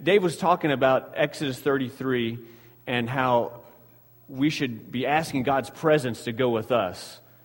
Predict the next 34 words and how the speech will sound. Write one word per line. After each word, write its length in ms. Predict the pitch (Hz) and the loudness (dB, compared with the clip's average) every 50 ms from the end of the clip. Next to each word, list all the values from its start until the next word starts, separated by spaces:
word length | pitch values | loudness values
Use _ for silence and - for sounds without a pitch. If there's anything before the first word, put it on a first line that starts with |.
| _ - | _ -6
just 180 | 139 135 - | -6 -2 4
like 160 | 147 131 120 | 4 4 4
Moses 400 | 117 127 135 143 139 123 123 107 | 4 2 2 2 2 0 -4 -8
was 140 | 117 110 120 | -8 -4 -2
asking 280 | 120 117 110 - 110 104 | -2 -2 -2 -4 -6 -4
God's 220 | 107 120 117 101 | -2 -2 -2 -4
presence 460 | - - 135 120 117 107 113 104 - | -6 -6 -4 -4 -4 -4 -8 -12 -10
to 60 | - 110 | -8 -4
go 140 | 120 120 | -2 -2
with 120 | 110 101 - | -2 -2 -6
the 100 | 95 98 | -6 -6
Israelites. 720 | 107 98 104 98 90 90 82 - - - - - - - - _ _ _ _ _ _ _ _ _ _ _ - | -6 -6 -6 -8 -8 -8 -10 -10 -12 -16 -18 -18 -20 -20 -20 _ _ _ _ _ _ _ _ _ _ _ -4
And, 400 | 127 123 120 120 117 117 117 - - - - - _ _ _ _ _ _ _ _ _ _ _ | -2 0 0 0 -2 -4 -8 -12 -18 -20 -20 -20 _ _ _ _ _ _ _ _ _ _ _
and 100 | 135 135 | -4 -4
he 60 | 135 | -2
used 280 | 143 156 208 233 214 196 | -2 -2 -4 -4 -6 -6
a 40 | 147 | -8
phrase 560 | - - 165 170 170 160 143 131 117 117 110 | -2 2 4 4 6 4 2 0 -2 -2 0
that, 240 | 113 104 80 - - | 0 0 0 -2 -4
that 120 | 113 101 | -6 -6
stuck 420 | - - - - 165 151 151 - - | -6 -12 -6 -2 -2 -2 -2 -4 -8
with 200 | 95 87 - - | -10 -10 -10 -16
me. 240 | - - - - - _ _ _ _ _ _ _ _ _ _ _ _ - _ _ | -18 -18 -20 -20 -20 _ _ _ _ _ _ _ _ _ _ _ _ -20 _ _
He 100 | - 143 | -6 -6
said 260 | 143 - 190 185 160 | 0 2 2 4 4
that 160 | 143 131 127 | 2 0 0
the 120 | - 123 - | -2 -2 -2
Israelites 720 | 175 170 180 160 139 127 117 110 113 110 - - - - - - _ - - - - | 0 2 2 2 4 4 2 2 0 -4 -8 -14 -18 -18 -20 -20 _ -20 -20 -20 -16
had 240 | - - 117 110 - - | -4 -4 -4 -4 -2 0
outsourced 920 | 139 156 175 185 - - - - - 151 135 131 135 123 - - - - - - - _ - | 2 2 2 2 -2 -10 -14 -4 -2 0 0 0 -2 -4 -10 -16 -18 -20 -20 -20 -20 _ -8
their 160 | - 117 117 | -6 -6 -6
intimacy 760 | - 143 143 135 - 107 95 87 - - - - - - 101 - - _ _ _ _ - - | -4 -4 -6 -6 -6 -8 -8 -8 -10 -12 -14 -16 -18 -20 -20 -20 -20 _ _ _ _ -20 -12
with 200 | - 95 90 - | -10 -10 -10 -8
God. 240 | - 90 73 58 - | -10 -10 -10 -10 -14